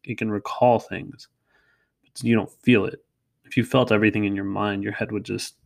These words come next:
explode. But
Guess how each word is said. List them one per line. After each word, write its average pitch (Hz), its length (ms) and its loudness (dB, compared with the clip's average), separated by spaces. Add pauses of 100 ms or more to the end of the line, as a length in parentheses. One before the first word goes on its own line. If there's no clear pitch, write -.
(720)
explode. 101 760 -2 (2000)
But 120 440 6